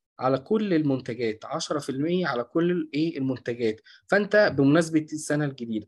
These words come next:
فانت هنا عندك مشكله ان هو خلي بالك، طب ده المنافس بتاعك اصلًا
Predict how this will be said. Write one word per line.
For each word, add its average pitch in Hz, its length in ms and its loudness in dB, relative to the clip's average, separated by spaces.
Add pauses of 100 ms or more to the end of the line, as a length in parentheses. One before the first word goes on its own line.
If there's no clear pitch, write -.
فانت 139 260 0
هنا 156 160 2
عندك 165 540 -2
مشكله 123 520 -2 (360)
ان 113 180 2
هو 151 380 4
خلي 120 320 -4
بالك، 156 280 0
طب 113 220 -6
ده 120 100 0
المنافس 170 460 0
بتاعك 160 380 -4
اصلًا 175 420 0